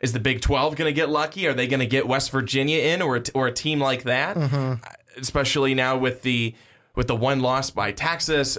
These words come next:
Speaker 1: after their huge win in the Red River rivalry this past
Speaker 2: Mm-hmm.
Speaker 1: weekend, and Oklahoma now with the one loss.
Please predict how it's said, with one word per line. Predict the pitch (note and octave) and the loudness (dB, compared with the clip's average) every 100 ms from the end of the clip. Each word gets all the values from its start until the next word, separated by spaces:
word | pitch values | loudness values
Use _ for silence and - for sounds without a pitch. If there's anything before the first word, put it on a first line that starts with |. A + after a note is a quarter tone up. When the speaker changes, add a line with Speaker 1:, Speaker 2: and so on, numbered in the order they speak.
| A#1+ | -6
Speaker 1:
after | F2+ B2+ A#2+ C#3 F2 D#2+ F#2+ | -2 -2 0 0 -2 -6 -4
their | C3+ B2+ | -2 -2
huge | - A#3 E3 A2 | 0 0 0 -2
win | G#2+ A2 | -2 0
in | A2+ | 0
the | F#2 E2+ - | 0 0 -2
Red | A#2+ B2 A#2 A2+ - - | -2 0 0 -4 -14 -10
River | A#2 B2+ A2+ A2+ G#2+ | -4 -2 0 -2 -2
rivalry | G2 A2 A2+ A2 A#2 A2 A#2 | -2 0 0 0 0 0 0
this | A#2 A2+ | 0 -2
past | - A2+ C#3 | 0 2 2
Speaker 2:
Mm-hmm. | C3 | 2
Speaker 1:
weekend, | A#2 A#2+ C3 C#3+ - | 0 0 -2 -2 0
and | B2 A#2+ | 0 0
Oklahoma | C3+ C3+ B2 C3 D3 | -2 0 0 2 2
now | C#3+ C3+ | 2 0
with | C3+ C3+ | 0 -2
the | B2 | 0
one | B2+ B2+ | 0 0
loss. | A#2 A#2 D3 - | 0 0 -2 -4